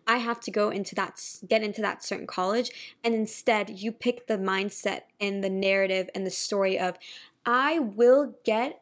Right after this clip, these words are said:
in into the college that is most aligned for me, that will make me feel like my highest self and that is aligned with my highest vibration." When you change that story in your head,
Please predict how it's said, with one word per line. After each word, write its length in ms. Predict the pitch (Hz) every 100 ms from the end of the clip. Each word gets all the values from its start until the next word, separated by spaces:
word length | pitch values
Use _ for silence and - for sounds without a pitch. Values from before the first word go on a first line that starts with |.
| -
in 220 | 220 240
into 280 | - 220 214
the 120 | 202
college 580 | - - 214 208 247 240
that 140 | 208
is 120 | 190 196
most 440 | 190 214 233 - -
aligned 500 | 247 208 196 196 175
for 220 | - 196
me, 260 | 190 190 180 - -
that 120 | 220 220
will 80 |
make 300 | 214 208 214
me 120 | 254 262
feel 340 | - 214 214
like 140 | 220 220
my 120 | 196
highest 500 | - 196 190 214 -
self 220 | 196 196 202
and 120 | 196
that 100 | 202
is 100 | 196
aligned 520 | 202 190 196 208 247
with 180 | 190 185
my 140 | 196 190
highest 400 | 190 190 190 -
vibration." 640 | - - - - - - - _ - - - -
When 300 | 208 254 294
you 140 | 349
change 400 | - - 254 233
that 220 | 226 220
story 420 | - - 208 202 208
in 240 | 196 190
your 140 | 190
head, 280 | 180 208 202